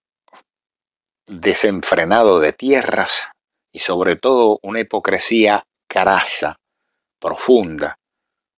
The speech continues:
En lo más profundo del ser de esta nación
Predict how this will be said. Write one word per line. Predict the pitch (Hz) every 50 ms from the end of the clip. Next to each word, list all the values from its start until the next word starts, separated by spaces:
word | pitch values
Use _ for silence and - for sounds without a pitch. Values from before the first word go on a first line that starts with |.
| _ _ _
En | - 71 73
lo | 80 90
más | 113 107 -
profundo | - 139 110 - - 151 135 110 95 95 90 87 - _ _ _ _ _ _ _ _ _ _ _ _ _ _ _ _ _ _
del | - 78 76 87 87 85 82 87 87 85 82 82
ser | - - - - 143 135 139 120
de | 104 104 107 113
esta | 110 - - 117 104
nación | 101 98 - - 139 135 127 117